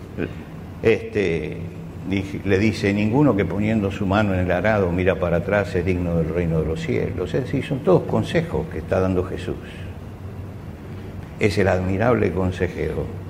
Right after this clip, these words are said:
Un admirable consejero al que podemos acudir en cualquier momento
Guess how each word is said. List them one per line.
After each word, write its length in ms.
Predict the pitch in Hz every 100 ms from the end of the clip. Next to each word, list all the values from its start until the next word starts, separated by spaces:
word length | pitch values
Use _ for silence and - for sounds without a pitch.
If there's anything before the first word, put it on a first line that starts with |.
| - - - - - - - - - - - - - - - - - -
Un 120 | 135
admirable 480 | 151 127 131 147 127
consejero 540 | 120 117 104 110 135
al 100 | 127
que 120 | -
podemos 560 | 95 104 113 113 113 95 - -
acudir 420 | 101 87 87 110
en 120 | 110
cualquier 400 | 101 95 90 110
momento 640 | 101 95 95 76 71 -